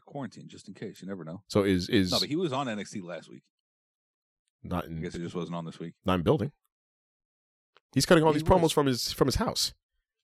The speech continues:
Speaker 1: Oh, you're right.
Speaker 2: He's cutting all these promos. So, uh, okay.
Speaker 1: You're absolutely right.
Speaker 2: Is Adam Cole equal to Jordan Devlin?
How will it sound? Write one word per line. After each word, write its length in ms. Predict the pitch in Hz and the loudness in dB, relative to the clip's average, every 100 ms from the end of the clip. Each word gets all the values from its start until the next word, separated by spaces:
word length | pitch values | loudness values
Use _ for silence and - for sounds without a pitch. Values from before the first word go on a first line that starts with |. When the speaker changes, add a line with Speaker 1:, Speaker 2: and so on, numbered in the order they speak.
| _ _ _ _ _ _ _ _ _ _ _ _ 90 | _ _ _ _ _ _ _ _ _ _ _ _ -4
Speaker 1:
Oh, 300 | 90 82 - _ | -4 -4 -10 _
you're 160 | - 101 | -6 -2
right. 200 | 90 82 | -2 -2
Speaker 2:
He's 120 | 117 | -2
cutting 160 | - 139 | 0 2
all 60 | 139 | 2
these 60 | 120 | 2
promos. 200 | 139 123 - - | 2 0 -10 0
So, 260 | - 139 - | 6 8 8
uh, 80 | 147 147 | 2 0
okay. 160 | 113 - _ | -4 -6 _
Speaker 1:
You're 140 | - 101 | -4 -2
absolutely 320 | 92 101 92 | 2 2 2
right. 200 | 87 85 | -2 0
Speaker 2:
Is 140 | 110 120 | 2 8
Adam 180 | 139 165 | 8 8
Cole 340 | - 135 135 131 | 8 10 10 8
equal 480 | 113 113 104 - _ _ - | 8 8 8 4 _ _ 0
to 280 | 107 95 | 4 6
Jordan 260 | 90 92 87 | 6 4 2
Devlin? 240 | 80 - | -2 -8